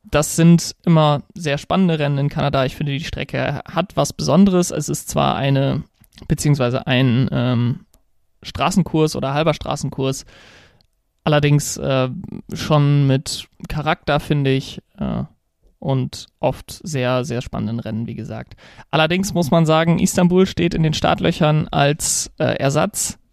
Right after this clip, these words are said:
steht als Ersatzstrecke bereit und Istanbul war für viele im letzten Jahr das beste Rennen der Saison. Ich denke, ähm, da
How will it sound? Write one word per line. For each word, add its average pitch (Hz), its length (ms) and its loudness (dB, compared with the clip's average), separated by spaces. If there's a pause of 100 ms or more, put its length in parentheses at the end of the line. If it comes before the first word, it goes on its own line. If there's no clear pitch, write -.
(140)
steht 151 340 -4
als 143 200 -6
Ersatzstrecke 139 500 -6
bereit 147 400 2
und 160 160 2
Istanbul 156 440 0
war 151 140 2
für 151 140 -6
viele 160 340 -2
im 143 120 -2
letzten 139 300 -4
Jahr 131 140 0
das 135 120 -4
beste 143 300 -4
Rennen 139 180 0
der 131 100 -2
Saison. 143 400 0
Ich 147 180 -8
denke, 139 420 -4 (420)
ähm, 139 340 0 (720)
da 143 380 2